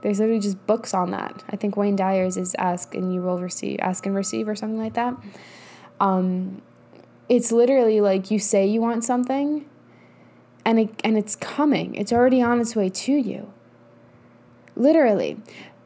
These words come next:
The issue that comes about is that in the process of getting there, we start to sabotage ourselves. We start to think that it's not happening.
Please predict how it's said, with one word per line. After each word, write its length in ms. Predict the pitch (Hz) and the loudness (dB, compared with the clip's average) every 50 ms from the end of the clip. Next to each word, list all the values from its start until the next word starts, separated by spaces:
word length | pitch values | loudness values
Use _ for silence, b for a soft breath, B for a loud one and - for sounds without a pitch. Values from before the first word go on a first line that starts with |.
| - | -4
The 220 | 208 202 233 240 - - | 0 2 4 4 6 4
issue 300 | 294 302 - - 277 262 | 4 4 4 4 4 4
that 180 | 233 214 220 | 4 4 2
comes 280 | - - 240 226 214 196 | -2 -2 0 0 2 2
about 560 | 202 202 226 240 220 202 196 - - - - - - - - - - - - - - - - - | 2 2 4 4 6 4 4 2 -4 -10 -20 -20 -20 -20 -20 -20 -20 -20 -20 -14 -14 -10 -4 0
is 180 | 233 233 220 | 2 2 4
that 260 | 220 226 226 226 226 - - - - - - - - | 4 4 4 2 0 -4 -16 -20 -20 -20 -14 -4 2
in 160 | - 262 262 | 4 4 6
the 60 | 262 262 | 4 4
process 440 | 262 - - 240 233 233 - 214 | 2 0 0 0 2 2 0 -2
of 120 | 214 190 196 | -2 -2 0
getting 320 | - 220 233 269 262 240 | 0 0 2 2 2 2
there, 180 | 220 196 202 202 | 2 2 2 2
we 140 | 196 214 202 | 2 0 0
start 320 | - - - 226 220 214 | 0 0 0 0 0 0
to 80 | - 208 | -2 -2
sabotage 640 | - - 202 220 247 - 277 - - - - 185 - | 0 0 0 0 0 -2 -4 -4 -4 -4 -4 -4 -8
ourselves. 640 | 190 202 - 208 - - - - 226 - - - B B B B B B B B B B B B | -8 -8 -8 -8 -10 -10 -12 -12 -10 -10 -10 -12 B B B B B B B B B B B B
We 160 | 220 247 240 | 0 2 2
start 420 | 240 - - 240 233 233 220 - | 2 2 2 2 2 2 2 0
to 120 | - - 220 | -2 -4 -4
think 280 | - - 254 254 254 247 | -2 0 2 2 4 2
that 100 | 226 208 | 2 2
it's 160 | 208 208 - | 2 0 0
not 180 | 226 208 190 202 | 0 0 0 0
happening. 640 | - - 226 247 247 247 220 196 - - 196 | -2 -2 0 0 0 -2 -4 -4 -4 -4 -6